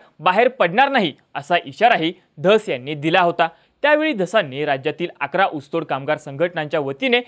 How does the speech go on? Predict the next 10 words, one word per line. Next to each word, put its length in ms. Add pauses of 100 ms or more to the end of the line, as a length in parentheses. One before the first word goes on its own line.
(220)
मजुरीमध्ये 580
दीडशे 320
टक्के 260
वाढ, 200 (260)
वाहतूक 400
दरांमध्ये 460
पन्नास 420
टक्के, 220 (280)
मुकादमीचं 640
कमिशन 320